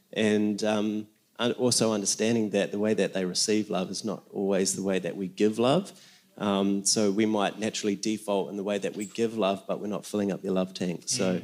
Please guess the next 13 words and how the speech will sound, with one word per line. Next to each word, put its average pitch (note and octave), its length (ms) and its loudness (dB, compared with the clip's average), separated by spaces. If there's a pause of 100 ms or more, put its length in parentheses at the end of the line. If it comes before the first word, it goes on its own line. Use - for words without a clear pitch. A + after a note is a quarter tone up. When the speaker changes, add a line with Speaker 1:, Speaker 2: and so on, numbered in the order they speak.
(460)
Speaker 1:
it's - 260 -4
real G#2 180 2
important F#2+ 360 -2
to - 80 -8
understand F2+ 400 -4
their F#2 80 -6
love F#2 160 -6
languages. G2 440 -8 (180)
Speaker 2:
Yeah, A#2 220 -4
great. A#2+ 340 -10 (120)
Awesome. A#2+ 240 -4
So - 140 -2
learn C3 440 2